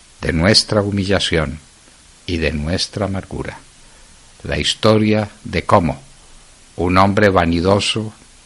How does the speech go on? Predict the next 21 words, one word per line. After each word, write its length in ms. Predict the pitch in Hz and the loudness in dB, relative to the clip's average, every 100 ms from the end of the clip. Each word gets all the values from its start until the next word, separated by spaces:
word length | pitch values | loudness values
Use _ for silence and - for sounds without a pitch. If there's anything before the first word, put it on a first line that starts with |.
| - - - - - | -20 -20 -20 -20 -14
de 120 | - - | -12 -4
cortas 640 | - 110 110 - 110 - | 2 4 2 0 -2 0
luces, 720 | 110 131 139 - 131 - - - - | 4 4 4 0 -2 -6 -10 -18 -10
es 220 | - 101 107 | -2 0 6
la 120 | 113 | 8
verdad, 420 | 117 107 113 139 - - - - - - - - - | 8 6 4 2 -8 -20 -20 -20 -20 -20 -20 -20 -6
pero 220 | 90 92 | -2 0
lo 160 | 90 87 | 0 -2
que 120 | - | -4
le 140 | 82 | -4
falta 400 | - 104 104 - | 0 0 0 -2
en 100 | 101 | 0
luces 580 | 92 101 - 104 92 - - - - - - - - | -2 -4 -2 -2 -4 -8 -14 -20 -20 -20 -20 -16 -6
le 240 | 80 82 | -2 0
sobra 440 | - 107 104 98 | 6 6 6 4
en 140 | 92 85 | 2 0
vanidad, 480 | 87 90 92 123 - - - - - - - - - | 0 2 2 2 -2 -18 -20 -20 -20 -20 -20 -20 -12
logró 400 | - 80 82 95 | -2 0 2 0
convertir 600 | - 98 85 80 - 95 | 0 0 -2 -4 -4 -4
unos 260 | 95 98 92 | -2 -4 -2
derrotados 840 | 92 85 78 - 92 90 90 - | -4 -2 -2 2 2 2 -2 -8